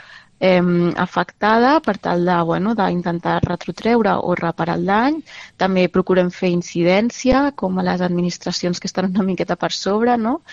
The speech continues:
Per tal de visibilitzar aquests problemes, que sàpiguen que existeix, eh, totes aquestes discriminacions i violències i que des de la seva posició,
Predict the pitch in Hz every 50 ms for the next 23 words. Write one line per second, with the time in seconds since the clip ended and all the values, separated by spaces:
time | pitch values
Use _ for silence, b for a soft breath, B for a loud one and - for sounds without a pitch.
0 | B B B B B - 190 185 - - 175 175 180 185 185 196 180 175 185 180
1 | 180 175 175 156 160 185 185 - - - - - - 180 185 196 202 196 185 -
2 | - 175 - - 185 190 - 185 180 165 160 170 170 170 175 180 170 170 - -
3 | - 185 180 175 - - B B B B B B - - 185 175 - 175 - 180
4 | 185 185 - 185 - - 180 170 180 170 - - 185 175 180 180 175 175 - 180
5 | 175 175 180 175 175 175 175 185 196 208 208 - - 185 170 - B B B B
6 | B - 190 180 - 190 185 185 175 170 170 180 180 170 170 - - 165 170 175
7 | 175 - _ 190 190 190 190 190 - - - 208 202 196 170 -